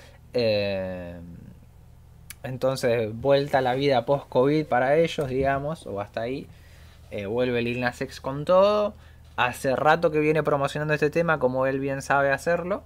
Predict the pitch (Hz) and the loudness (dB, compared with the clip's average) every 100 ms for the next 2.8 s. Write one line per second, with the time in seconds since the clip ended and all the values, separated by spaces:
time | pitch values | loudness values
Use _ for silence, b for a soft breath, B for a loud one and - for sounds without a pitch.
0 | - B B B B B - 147 139 131 | -14 B B B B B -8 -6 -4 -4
1 | 143 165 175 175 165 156 160 170 190 202 | -2 0 0 -2 0 0 0 2 2 4
2 | 208 - 143 147 143 139 151 165 | 2 0 -2 -2 -2 -2 -4 -10